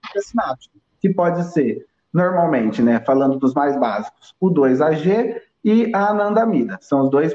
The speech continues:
principais endocannabinoides que são produzidos ali no, no nosso organismo. Tem mais um monte, mas vamos falar só desses que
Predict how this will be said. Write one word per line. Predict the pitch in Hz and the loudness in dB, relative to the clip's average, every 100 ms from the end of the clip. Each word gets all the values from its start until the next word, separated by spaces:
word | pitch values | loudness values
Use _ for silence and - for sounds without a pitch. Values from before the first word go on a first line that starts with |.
| - | -4
principais | 185 190 180 160 160 160 | -2 0 0 0 0 0
endocannabinoides | 165 165 170 165 170 147 147 - | 0 2 0 0 0 0 0 -2
que | - | -2
são | 156 | -2
produzidos | - 156 151 147 139 | 0 0 0 0 2
ali | 143 143 285 | 2 4 4
no, | 147 135 - 131 | 4 4 2 0
no | 294 143 294 | 0 2 4
nosso | 277 453 | 2 2
organismo. | 175 180 - - | 2 2 0 -2
Tem | 180 233 240 | 2 2 4
mais | 240 220 208 214 | 4 4 2 2
um | 226 277 | 2 2
monte, | 170 113 117 - | 0 0 -4 -4
mas | 120 117 | -6 -2
vamos | 151 175 | 0 0
falar | 175 160 | 0 0
só | 185 185 | -2 2
desses | 147 151 - | 2 0 -6
que | _ 196 | _ 0